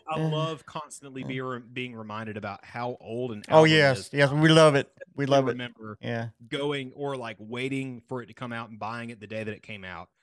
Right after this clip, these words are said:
Speaker 1: uh, and then to be reminded that that was twenty years ago or, or, or, or over twenty years ago. It's just, it's de-, <laughs> it's very depressing. But
Speaker 2: Yeah.
Speaker 1: anyway,
Speaker 2: Yeah.
Speaker 1: um,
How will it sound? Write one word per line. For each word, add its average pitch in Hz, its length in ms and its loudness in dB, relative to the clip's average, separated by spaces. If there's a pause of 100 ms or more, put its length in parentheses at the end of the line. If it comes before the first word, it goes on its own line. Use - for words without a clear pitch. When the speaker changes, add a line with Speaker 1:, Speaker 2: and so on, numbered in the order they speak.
(280)
Speaker 1:
uh, 107 280 -10
and 117 140 -10
then 127 100 -8
to 120 80 -16
be 127 120 -6
reminded 110 460 -8
that 104 100 -14
that 107 180 -14
was 98 200 -16
twenty 117 340 -12
years 104 320 -10
ago 90 260 -12
or, 98 200 -12
or, 120 340 -12
or, 131 200 -8 (100)
or 135 220 -8
over 135 260 -6
twenty 95 300 -14
years 87 240 -16
ago. 82 320 -20
It's - 100 -20
just, - 320 -20
it's - 220 -16
de-, 101 120 -20 (120)
<laughs> - 140 -20
it's - 120 -20
very 165 220 -14
depressing. 147 500 -10 (260)
But 117 120 -6
Speaker 2:
Yeah. 117 200 -2
Speaker 1:
anyway, 113 240 -6 (260)
Speaker 2:
Yeah. 104 220 -10 (400)
Speaker 1:
um, 110 560 -12